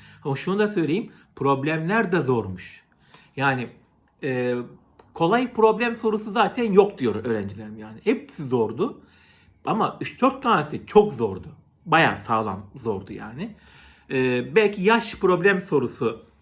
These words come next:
biraz daha kolaydı. Değerlerine bakaraktan, bu da tabii kime göre kolaydı? Yani derece öğrencisine göre kolaydı diyebiliriz. Ama bu sınava sadece derece öğrencileri girmiyor. Ee, yani bu yıl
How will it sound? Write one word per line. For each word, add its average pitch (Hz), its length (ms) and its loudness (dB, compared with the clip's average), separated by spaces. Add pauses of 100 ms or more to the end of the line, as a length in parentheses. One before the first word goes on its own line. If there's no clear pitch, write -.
(260)
biraz 170 340 2
daha 135 200 0
kolaydı. 110 640 -2
Değerlerine 190 520 2
bakaraktan, 208 640 -4
bu 175 80 -4
da 190 80 -6
tabii 185 200 -4
kime 220 200 -2
göre 135 220 0
kolaydı? 110 520 -6 (320)
Yani 135 320 -8
derece 160 280 2
öğrencisine 120 340 -2
göre 175 260 -2 (360)
kolaydı 107 420 -2
diyebiliriz. 104 500 -4 (560)
Ama 151 320 -2 (180)
bu 180 120 0
sınava 160 300 -4
sadece 135 320 -2
derece 139 240 2
öğrencileri 120 380 -4
girmiyor. 110 380 -2 (580)
Ee, 139 80 -4 (440)
yani 160 440 0 (640)
bu 156 180 4
yıl 185 220 4